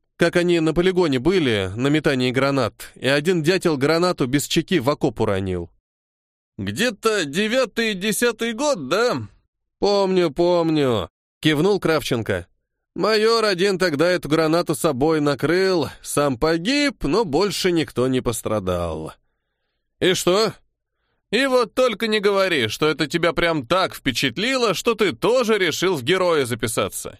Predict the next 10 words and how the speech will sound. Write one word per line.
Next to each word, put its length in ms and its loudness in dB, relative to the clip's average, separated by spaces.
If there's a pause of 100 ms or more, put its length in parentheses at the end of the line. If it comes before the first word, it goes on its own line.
(120)
Не 280 0
поверю". 720 0 (680)
У 120 2
кого 320 2
хоть 180 -2
немного 460 2
соображалки 680 0
в 80 0
голове 360 0
есть, 400 -2